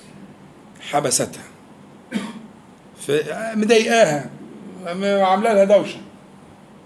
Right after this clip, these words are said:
حبستها لغاية لما ماتت. وحدش دري بحاجة ولا حد، بس على مين؟ فلا هي أطعمتها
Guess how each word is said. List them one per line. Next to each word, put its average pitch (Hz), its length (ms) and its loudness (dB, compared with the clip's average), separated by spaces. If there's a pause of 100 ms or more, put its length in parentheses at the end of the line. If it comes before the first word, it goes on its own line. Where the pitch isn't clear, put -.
(180)
حبستها 214 460 0
لغاية 196 200 2
لما 160 120 -2
ماتت. 143 300 -6 (2750)
وحدش 233 420 -2
دري 226 220 -4
بحاجة 208 460 2
ولا 180 140 2
حد، 185 280 -2
بس 185 320 -8 (240)
على 165 200 2
مين؟ 254 240 -2 (1500)
فلا 196 180 4
هي 208 160 6
أطعمتها 226 640 4